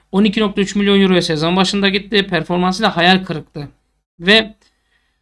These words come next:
satın alma opsiyonu koyarak Fenerbahçe'ye geri ister misiniz dediler. Hatta hemen hemen yarı fiyatına. <clears throat> İstanbul'u çok seviyor, Fenerbahçe'yi çok seviyor.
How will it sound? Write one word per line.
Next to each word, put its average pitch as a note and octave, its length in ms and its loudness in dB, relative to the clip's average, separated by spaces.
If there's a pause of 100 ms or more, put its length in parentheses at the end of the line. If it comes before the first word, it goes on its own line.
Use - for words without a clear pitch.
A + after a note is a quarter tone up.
(120)
satın F#3+ 340 0
alma B3 240 6
opsiyonu A#3 360 0
koyarak A3+ 400 4
Fenerbahçe'ye G#3+ 580 2
geri A3 180 2
ister A3 280 2
misiniz F#3 600 -2 (140)
dediler. E3+ 460 0 (300)
Hatta F#3 400 2
hemen G3+ 200 4
hemen G3+ 320 2
yarı F3+ 220 0
fiyatına. F3+ 580 -2 (100)
<clears throat> F#3+ 140 -4
İstanbul'u A3+ 580 0
çok G#3+ 220 -2
seviyor, G#3+ 260 0
Fenerbahçe'yi G3+ 560 0
çok G3+ 200 -8
seviyor. G3+ 360 -2